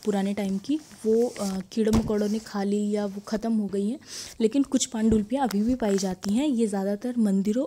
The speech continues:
और विहारों में प्राप्त होते हैं। पांडुलिपियों में महाकाव्य, कविताएं, नाटक या राजाओं का जो जीवन होता था, उसके बारे में, उसके बाद जो मेडिसिन्स होती थी या विज्ञान, इन सारी चीज़ों के बारे में लिखा जाता था।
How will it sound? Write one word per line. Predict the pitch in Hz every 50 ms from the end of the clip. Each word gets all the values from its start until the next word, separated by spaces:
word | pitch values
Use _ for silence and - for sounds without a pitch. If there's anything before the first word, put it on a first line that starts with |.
| - -
और | 233 226
विहारों | 202 196 190 175 180 180 185 185
में | 190 202 202
प्राप्त | 202 - 190 190 190 - -
होते | 208 196 196 - 202
हैं। | 214 240 302 - - - - - - - - - - - _ -
पांडुलिपियों | 208 196 202 220 240 262 277 277 269 - 285 285
में | 285 294 330 349
महाकाव्य, | 302 220 180 185 180 180 208 220 - - 226 226 220 226 277 302 - _ _ _ _ -
कविताएं, | 202 185 196 202 196 202 196 190 202 254 269 - - - - - - _ _ -
नाटक | 185 175 175 170 - 226 254 262 - - - 214
या | 208 214 214
राजाओं | 208 196 185 175 202 196 196
का | 196 226 220
जो | 202 233 233
जीवन | 202 214 196 190 196 208 208
होता | 214 196 - 190 190
था, | 185 240 277 - - -
उसके | 208 - - - 214 208
बारे | 208 208 202 202 208
में, | 208 214 220 233 233 - - - - - - - _ -
उसके | 208 - - - 214
बाद | 208 202 202 196 -
जो | 233 226
मेडिसिन्स | 220 202 185 175 190 185 - 226 220 226 226 -
होती | 226 202 208 - 208
थी | 202 - 214 220 233 220
या | 208 214 208
विज्ञान, | 185 185 196 190 - 202 190 214 247 294
इन | 339 - 220 214
सारी | 202 - 220 202 196 202 202
चीज़ों | - 214 190 190 202
के | 190 - 202
बारे | 190 190 175 185
में | 196 240 302
लिखा | 302 247 220 - 214
जाता | 196 - 180 170 165 175 170
था। | - - 185 202